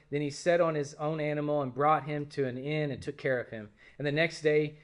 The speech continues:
he took out two denarii and gave them to the innkeeper, saying, "Take care, and whatever more you spend, I will repay when I come back."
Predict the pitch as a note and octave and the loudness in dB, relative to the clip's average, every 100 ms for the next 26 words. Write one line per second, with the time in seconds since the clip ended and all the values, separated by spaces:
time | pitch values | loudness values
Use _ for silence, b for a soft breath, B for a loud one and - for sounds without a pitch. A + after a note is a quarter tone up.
0 | B C#3+ D3 D#3 C#3 - D#3 D3 C#3+ C3+ | B -10 -2 0 0 -2 -4 -4 -2 -2
1 | A#2+ - b b b - C#3 D3 D#3+ D3 | -4 -10 b b b -8 2 6 6 2
2 | C3 C#3 C3+ C#3+ B2+ B2 C3+ C3 B2+ A#2+ | 0 -2 0 -4 -6 -4 -6 -6 -10 -10
3 | - C3 A#2 D#3+ D#3 - D3 B2 A#2+ B2+ | -6 -6 -2 -4 -2 0 0 0 -2 0
4 | C#3 D3+ D3+ C#3+ C3+ C#3+ D3 C#3+ C#3+ - | 2 2 0 -4 -4 2 2 2 -6 -4
5 | C3 A#2+ A#2+ A#2+ B2+ B2+ D3+ C#3 A2+ A2 | -4 -2 -6 -4 -6 -4 0 0 -2 -8
6 | G#2+ - B2 B2 A2+ - | -8 -8 -4 -4 -4 -10